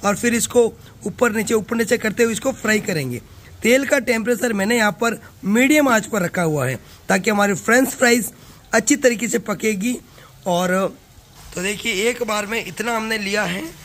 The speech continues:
थोड़ा थोड़ा करके पकाएंगे ना तो जल्दी पकेंगे और अच्छी तरीके से पकेंगे। अगर हम एक साथ में पूरे डाल देंगे ना तो वो फिर क्या होंगे ना,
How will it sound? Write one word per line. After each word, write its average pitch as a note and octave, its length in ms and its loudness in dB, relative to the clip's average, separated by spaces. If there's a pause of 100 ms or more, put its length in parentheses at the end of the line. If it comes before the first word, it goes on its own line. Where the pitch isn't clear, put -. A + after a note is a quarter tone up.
(920)
थोड़ा G#3 160 -4
थोड़ा A3+ 180 -2
करके A3 260 -4
पकाएंगे G#3+ 500 -2
ना A3 200 -2
तो - 180 -8
जल्दी G3+ 380 -4
पकेंगे A#3 460 -2
और G3 320 -4 (100)
अच्छी - 180 0
तरीके F3+ 300 -4
से D#3+ 120 -8
पकेंगे। C#3 340 -8 (360)
अगर G3 200 0
हम A3 200 -4
एक A3+ 200 -2
साथ G#3+ 260 -4
में A3 160 -4
पूरे B3 220 -2
डाल G3+ 220 0
देंगे F#3 260 -6
ना F3+ 180 -4 (340)
तो F#3 120 -2
वो G#3+ 180 -2
फिर A#3+ 220 -6
क्या A#3+ 160 0
होंगे G3 280 -2
ना, G#3 140 -2